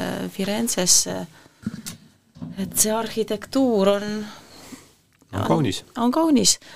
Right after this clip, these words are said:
Speaker 1: Et noh, nagu see Saara Väli ütleb seal, et, et seal ei peagi minema, sa ei pea minema Uffizisse, mis on maailma üks kuulsamaid, äh,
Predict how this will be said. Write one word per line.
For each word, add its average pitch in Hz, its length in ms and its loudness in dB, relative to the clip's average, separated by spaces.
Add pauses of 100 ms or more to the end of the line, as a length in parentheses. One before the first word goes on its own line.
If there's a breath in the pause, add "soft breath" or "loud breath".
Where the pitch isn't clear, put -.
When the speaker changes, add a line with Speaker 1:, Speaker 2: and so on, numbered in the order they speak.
(160 loud breath)
Speaker 1:
Et 202 120 2
noh, 240 140 0
nagu 240 180 -2
see 220 140 0
Saara 269 320 2
Väli 240 240 2
ütleb 247 320 -6
seal, 185 260 -2
et, - 300 -8
et 185 240 -2
seal 220 260 0
ei 208 140 -2
peagi 233 320 -2
minema, 175 540 -4 (340 loud breath)
sa - 140 -2
ei 226 80 2
pea 247 100 6
minema 226 320 6
Uffizisse, 180 640 2
mis 170 240 -2
on 175 160 -4
maailma 180 400 -4
üks - 180 -6
kuulsamaid, 185 880 0
äh, - 560 -6